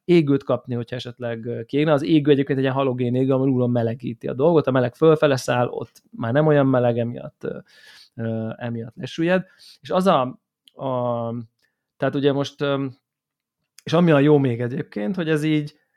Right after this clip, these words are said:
sok csomóféle alakú van, meg lehet falra, meg vizére, meg ilyen, meg olyan. Én nyilván én így a, a klasszikusat vettem, mert így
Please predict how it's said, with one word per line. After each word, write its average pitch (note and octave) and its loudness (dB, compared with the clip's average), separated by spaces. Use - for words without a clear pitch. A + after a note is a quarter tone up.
sok - -2
csomóféle - -4
alakú F3 2
van, B2+ -2
meg B2 -12
lehet - -20
falra, D3+ 0
meg A2+ -16
vizére, C#3 -6
meg - -14
ilyen, D3 -2
meg A#2+ -6
olyan. D3+ 4
Én D3 2
nyilván E3 4
én C#3+ 0
így C#3 0
a, C#3+ 4
a - -10
klasszikusat D3 -2
vettem, C3 -6
mert C#3+ 0
így C#3 -4